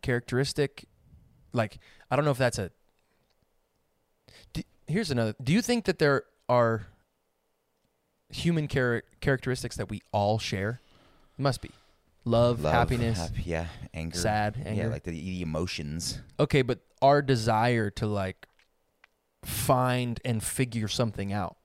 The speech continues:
Speaker 1: do you think that's universal? Do you think
Speaker 2: Uh,
Speaker 1: everybody has that?
Speaker 2: Like determination?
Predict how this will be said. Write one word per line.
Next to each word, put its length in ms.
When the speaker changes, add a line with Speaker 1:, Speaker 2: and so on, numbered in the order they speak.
Speaker 1:
do 100
you 60
think 220
that's 320
universal? 600
Do 80
you 40
think 160
Speaker 2:
Uh, 120
Speaker 1:
everybody 680
has 320
that? 280
Speaker 2:
Like 160
determination? 920